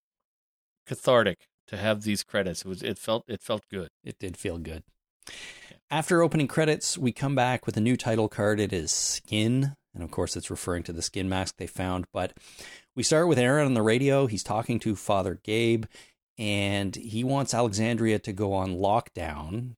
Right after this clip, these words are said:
Speaker 2: because they've found a Whisperer mask and they're thinking that the Whisperers are back. But Michonne says, "No, just stay on alert. We don't want to cause a lot of panic." Uh, and Aaron doesn't seem to really agree with her. Um, so Michonne says they'll get a group,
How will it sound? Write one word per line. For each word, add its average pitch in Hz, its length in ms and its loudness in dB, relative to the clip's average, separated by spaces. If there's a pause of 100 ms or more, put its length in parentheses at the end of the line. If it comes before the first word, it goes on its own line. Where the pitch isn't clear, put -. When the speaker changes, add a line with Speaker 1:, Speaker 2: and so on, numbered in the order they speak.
Speaker 2:
because 87 460 -4
they've 90 220 -4
found 98 460 -2
a 101 40 -2
Whisperer 95 440 0
mask 90 380 -4
and 85 100 -4
they're 87 80 -4
thinking 95 380 -6
that 92 120 -10
the 98 60 -10
Whisperers 92 680 -2
are 104 120 0
back. 101 460 0 (580)
But - 140 -6
Michonne 156 340 2
says, 160 220 2
"No, 143 480 4 (340)
just - 200 0
stay 117 340 2
on 123 160 2
alert. 110 340 4
We 117 80 0
don't 101 160 -2
want 107 140 -2
to - 60 -8
cause 101 240 0
a 104 40 -2
lot 107 140 4
of 110 120 -6
panic." 95 460 -6 (480)
Uh, 95 320 -4
and 104 200 -4
Aaron 98 580 -2 (260)
doesn't 170 200 0
seem 143 240 2
to 127 100 0
really 117 640 4 (240)
agree 101 680 0
with 95 140 -10
her. 85 420 -6 (680)
Um, 87 480 -6
so 107 120 -4
Michonne 110 360 0
says 98 200 0
they'll 98 180 0
get 113 180 2
a 127 40 4
group, 123 380 2